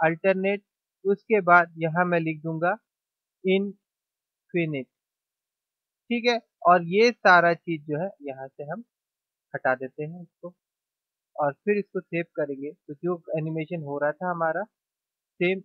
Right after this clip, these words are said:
उसी प्रकार से animation हमारा होगा। देखिए कोई changes नहीं। अब हम बात करते हैं यहाँ पे, जैसे front साइज लिया था हम लोगों ने, अब मान लीजिए कि आप background भी देना चाहते हैं, तो यहाँ पे जैसे मैं background जो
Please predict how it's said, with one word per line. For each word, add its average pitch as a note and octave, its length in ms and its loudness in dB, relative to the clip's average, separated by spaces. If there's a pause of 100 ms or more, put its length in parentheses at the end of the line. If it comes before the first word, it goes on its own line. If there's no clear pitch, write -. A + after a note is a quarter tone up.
(120)
उसी D#3+ 220 -8
प्रकार D3 360 -2
से E3+ 180 -6
animation C#3+ 440 -10
हमारा B2+ 320 -8
होगा। - 380 -20 (1000)
देखिए C3 260 -10 (340)
कोई C#3+ 140 -2
changes C3+ 360 -10 (100)
नहीं। B3 100 -20 (1900)
अब A3 160 6 (720)
हम F#3 140 -2
बात F3+ 280 6
करते G3+ 300 0
हैं G3 180 2
यहाँ E3+ 420 -2
पे, D3+ 200 -4
जैसे D3+ 260 -6
front F#3+ 340 2
साइज G3 240 0
लिया G3 220 0
था G3 160 0
हम G3 120 -2
लोगों G3 220 -2
ने, G3+ 140 -8 (500)
अब F3+ 160 4
मान G3+ 240 6
लीजिए A3+ 280 -4
कि A3 160 -4
आप G#3 140 2
background D#3+ 500 4
भी E3+ 80 -4
देना E3+ 240 -2
चाहते E3 340 -4
हैं, E3 100 -12
तो - 560 -18
यहाँ F3+ 220 0
पे F#3+ 160 -4
जैसे F#3+ 280 -2
मैं F#3 180 0
background D#3+ 520 2
जो D3+ 140 -4